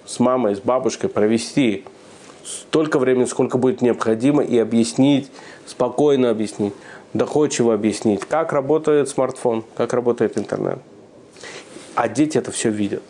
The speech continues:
Дети, они как губка, они все это впитывают в себя. Также, например, суды. Да, один из семи законов Ноаха, как мы с вами сказали, это установить суды. Но законы не прописаны.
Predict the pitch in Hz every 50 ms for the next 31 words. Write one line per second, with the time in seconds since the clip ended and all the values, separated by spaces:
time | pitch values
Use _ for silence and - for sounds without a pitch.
0 | - - - - - - - - - - 131 156 151 - 139 120 117 113 - 123
1 | 107 101 104 117 110 - - - - - - - 117 104 104 110 104 - - -
2 | - 151 151 135 - - 110 - - - - - - 120 113 117 110 104 101 95
3 | - - - - - 107 104 98 95 95 - - - - - - - - - -
4 | - - - - - - - - - - - - - - - - 131 165 - 165
5 | 180 175 180 170 175 180 175 156 131 - - 180 170 151 156 240 233 170 120 95
6 | - - - - - - - - - - - - - - - - - - - -
7 | - - - 135 175 - - 117 107 101 117 156 196 - - - 175 160 170 -
8 | - - 131 120 131 139 127 117 - 120 110 98 - - 110 101 95 - - 98
9 | - - - 110 110 104 - - 107 95 98 95 95 101 - - 120 - 120 110
10 | - - - 123 113 113 113 110 - - - 120 113 117 147 127 - - - -
11 | - - - - - - - - - - - - - - - - - - 113 113
12 | 113 117 131 151 151 170 - - 139 139 143 151 143 135 143 131 139 143 135 135
13 | 151 190 190 - 214 143 107 95